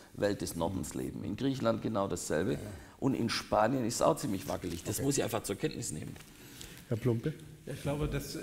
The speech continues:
Speaker 3: wer, wer, die, die Frage, dass, dass, äh, der, dass der Euro so, plötzlich so politisch beschworen wird, das kann ich ja in gewisser Weise teilen. Aber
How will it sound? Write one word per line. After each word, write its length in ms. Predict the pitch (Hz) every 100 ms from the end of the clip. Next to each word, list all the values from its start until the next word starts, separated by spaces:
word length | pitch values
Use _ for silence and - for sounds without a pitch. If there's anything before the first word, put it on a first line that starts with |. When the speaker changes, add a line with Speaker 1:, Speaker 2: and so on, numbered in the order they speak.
| 147
Speaker 3:
wer, 240 | 143 147
wer, 140 | 131 135
die, 180 | 127 143
die 220 | 139 131
Frage, 260 | 123 156 131
dass, 240 | 127 -
dass, 240 | - 98 -
äh, 320 | - 131 120
der, 260 | 127 120 117
dass 200 | 120 -
der 140 | 131
Euro 300 | 156 175 160 156 143
so, 160 | 123 139 123
plötzlich 280 | 156 -
so 120 | 117 139
politisch 400 | 143 165 208 -
beschworen 400 | 135 143 123 117
wird, 140 | 147 - - - - 120
das 360 | 120 127 - -
kann 180 | 123 143
ich 120 | 147
ja 120 | 143 151 -
in 100 | 151
gewisser 320 | 143 147 139
Weise 260 | 139 139
teilen. 480 | 143 180 156 117 113
Aber 200 | 113 123